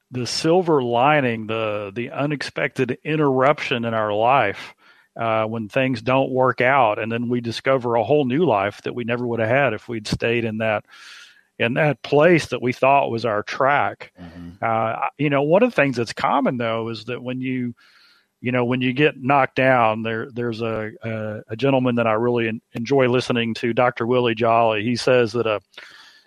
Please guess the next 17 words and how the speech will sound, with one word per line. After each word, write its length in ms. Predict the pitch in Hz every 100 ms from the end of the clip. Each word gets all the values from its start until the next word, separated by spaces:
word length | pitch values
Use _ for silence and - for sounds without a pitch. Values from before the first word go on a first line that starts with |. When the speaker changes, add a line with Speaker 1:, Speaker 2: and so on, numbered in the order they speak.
| _
Speaker 1:
a 80 | 113
setback 720 | - 180 180 131 143 139 139
is 180 | 117 -
just 380 | - 135 - 117
a 60 |
setup, 500 | - 151 139 127 120 _ _ -
uh, 340 | 117 113 104
or 80 | 123
is, 160 | 120 - _ -
a 80 |
setback 680 | 123 - 190 180 156 160 151
is 100 | 127
a 80 | 117
setup 460 | 113 147 143 131 -
for 180 | 139 117
a 40 |
comeback. 640 | - 135 117 101 92 -